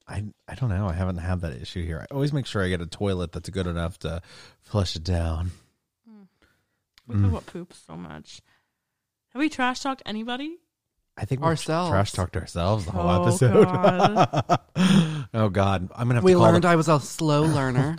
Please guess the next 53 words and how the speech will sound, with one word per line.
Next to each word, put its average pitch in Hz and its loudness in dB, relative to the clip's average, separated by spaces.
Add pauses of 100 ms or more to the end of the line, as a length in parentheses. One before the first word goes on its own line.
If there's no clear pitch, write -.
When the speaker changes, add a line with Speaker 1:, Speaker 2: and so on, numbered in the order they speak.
(120)
Speaker 1:
<laughs> - -20
I'm 151 -16
gonna 160 2
have 156 2
to 120 0
call 107 2
the 101 0
police 104 -2
on 82 -4
us 87 -6
and 85 -6
complain 87 -2
that 80 -6 (100)
I'm 90 -4
offended. 82 -8 (1000)
Speaker 2:
What 247 -14
would 320 -6
happen 185 -8
if - -16
we - -10
did 190 -10
that? - -14 (180)
Speaker 1:
I 104 -2
don't 104 2
know. 87 0
They'd 92 -2
probably 135 0
just - -12
lock 92 -4
us 80 -4
up. 101 0
They'd 95 -4
be 92 -4
like, 80 -6
"Oh, 101 -4
they're, 95 -2
Speaker 2:
But - -6
to - 4
Speaker 1:
this, 427 2
Speaker 2:
be, - -6
to - -20 (100)
Speaker 1:
this 427 0
Speaker 2:
be 139 6
Speaker 1:
bitch - -4
Speaker 2:
honest, - 2
Speaker 1:
is - 0
crazy." 87 0 (100)
Speaker 2:
the - 2
girl 269 2
that 277 -2
we 262 -2
were, 240 -2
like, 214 -6